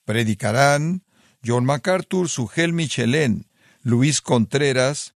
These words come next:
Josías Grauman y David Barceló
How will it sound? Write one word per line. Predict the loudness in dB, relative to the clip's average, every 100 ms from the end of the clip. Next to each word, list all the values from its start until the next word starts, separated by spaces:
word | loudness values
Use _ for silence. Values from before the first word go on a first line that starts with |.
| _
Josías | -4 -2 0 0 0 0 0
Grauman | 2 2 2 2 0 -2 -6 -10 _ _
y | -2 2
David | 2 2 -2 0
Barceló | 0 -2 -4 -4 -2 -2 -2